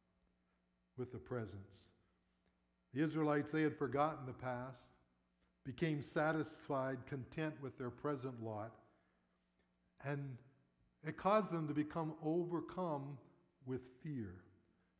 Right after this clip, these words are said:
Fear of the future, of what could be and what is out there that they had no control over. And I must confess that that's what I struggle with the most. When the doctor says the disease you have has no cure and the damage has,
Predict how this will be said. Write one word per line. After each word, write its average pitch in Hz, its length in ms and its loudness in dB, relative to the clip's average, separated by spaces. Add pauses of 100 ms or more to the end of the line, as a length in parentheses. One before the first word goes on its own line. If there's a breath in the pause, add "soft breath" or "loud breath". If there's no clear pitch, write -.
Fear 226 240 6
of 180 80 4
the 180 60 4
future, 180 520 4
of 147 120 4
what 214 280 4
could 170 240 2
be 214 240 6
and 147 180 4
what 196 180 2
is 190 180 6
out 196 340 4
there 151 220 8
that 139 180 6
they 170 140 6
had 175 200 4
no 202 160 10
control 208 520 8
over. 143 380 8
And 135 100 0 (280 loud breath)
I 185 120 10
must 226 320 6
confess 208 460 6
that 180 220 10 (840)
that's 190 240 2
what 202 140 8
I 196 180 8
struggle 196 600 4
with 196 220 4
the 220 80 4
most. 170 540 -2 (1300)
When 135 100 -4
the 151 100 4
doctor 180 400 8
says 180 500 10
the 156 140 4
disease 151 560 4
you 160 120 2
have 170 280 2
has 165 260 6
no 160 200 4
cure 180 360 8
and 160 120 4
the 147 60 4
damage 170 480 4
has, 160 440 6